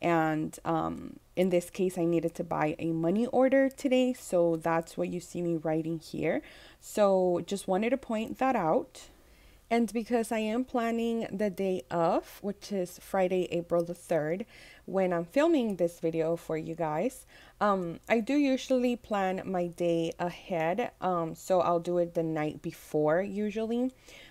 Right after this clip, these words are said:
But, um, like I was saying, I wanted to practice some time blocking today so that I could focus on my filming and editing, which is what I'm doing now.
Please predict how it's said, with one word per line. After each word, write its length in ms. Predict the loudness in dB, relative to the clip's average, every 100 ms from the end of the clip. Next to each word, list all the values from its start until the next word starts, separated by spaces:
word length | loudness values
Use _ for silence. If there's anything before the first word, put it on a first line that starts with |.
| -14
But, 360 | 4 6 6
um, 260 | 6 2 2
like 180 | 2 4
I 80 | 4
was 140 | 2
saying, 320 | 0 -2 -2
I 120 | -2 -2
wanted 340 | 0 0 0
to 100 | 0
practice 560 | 0 -4 -2 0 0 0
some 200 | -6 -6
time 280 | -6 -4
blocking 440 | 0 0 0 -4 -2
today 320 | -2 0 -2
so 180 | -4 -4
that 140 | 0
I 100 | 0
could 180 | -2 -6
focus 560 | -2 0 2 2 0 0
on 240 | -4 -2
my 120 | -4
filming 560 | -4 -4 -2 -2 -2 -2
and 220 | -4 -6 -4
editing, 420 | -2 0 0 -2 -6 -18 -20 -6
which 180 | -4 -2
is 120 | -2
what 120 | 0
I'm 120 | 0
doing 340 | 0 -2 0 0
now. 340 | 0 -2 -2